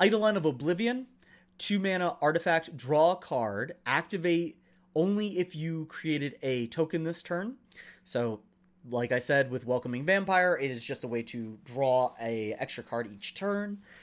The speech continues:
Um, it also has another ability, which can be really relevant later in game. Eight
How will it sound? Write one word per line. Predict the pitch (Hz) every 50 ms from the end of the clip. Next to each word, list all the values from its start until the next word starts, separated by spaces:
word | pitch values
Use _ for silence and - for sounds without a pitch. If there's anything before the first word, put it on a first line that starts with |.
| - - - - -
Um, | 127 127 117 113 110 104 - _ -
it | 135
also | 165 233 294 - 302
has | 277 247
another | 240 233 247 233 240
ability, | 214 175 196 185 185 190 190 185 185
which | 170 151 143 135 - -
can | - 147 131 120
be | 127 120
really | 120 127 123 120
relevant | 113 117 113 117 113 120 120 117 90
later | 110 110 107 110 104 104
in | 107 110
game. | 110 151 190 220 226 226 202 185 - _ _ _ _ -
Eight | 165 202 220 233 233 -